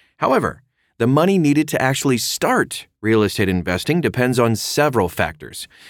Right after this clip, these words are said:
You gotta establish a contingency fund, pay closing costs, and save for the down payment.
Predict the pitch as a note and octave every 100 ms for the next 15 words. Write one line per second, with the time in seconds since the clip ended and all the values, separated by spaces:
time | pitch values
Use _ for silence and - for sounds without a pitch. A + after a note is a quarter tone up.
0 | - G2+ E2+ A#2+ C3 C#3 C3+ - A#2 A2+
1 | A#2 A#2+ A#2+ B2 - C3+ B2 B2 A2 A2
2 | F#2+ - F#2 D2 - _ _ _ - A#2+
3 | D3 - E3 E3+ D3 A#2 - F2 - -
4 | - B2 B2 - D3 D3 D#3 D3+ D3+ D#3
5 | D3 F3 B2+ -